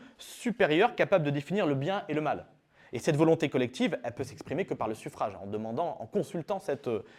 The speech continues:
cette personne qu'on appelle la nation. Et le suffrage, le vote, qu'est-ce que c'est selon, euh, José Antonio ? La farce des petits papiers dans l'urne. Eh bien, cette farce-là,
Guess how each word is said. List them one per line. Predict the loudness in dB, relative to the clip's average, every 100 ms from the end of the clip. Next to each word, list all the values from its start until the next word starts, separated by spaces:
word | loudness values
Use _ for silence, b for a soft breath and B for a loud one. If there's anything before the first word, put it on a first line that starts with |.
| B
cette | -6 -6 -2
personne | -2 -2 -6
qu'on | -4 0
appelle | 0
la | 2 2
nation. | 0 -4 -10 -12 _ _ _ b b b b
Et | -2
le | 0
suffrage, | -2 0 2 2
le | 2
vote, | 2 2
qu'est-ce | 0 -2
que | -2
c'est | 0 0
selon, | 0 -2 0 0
euh, | 0 -2
José | -6 -4
Antonio ? | -2 0 0 0 -4 B B
La | 0 0
farce | 2 0 -2 -6
des | -4
petits | -2 -6 -4
papiers | -2 -2 -2 -6
dans | -4 0
l'urne. | -2 -2 -8 _ _ _ b b b b b
Eh |
bien, | -6
cette | -2 -4
farce-là, | 0 -2 0 0 0 0 -6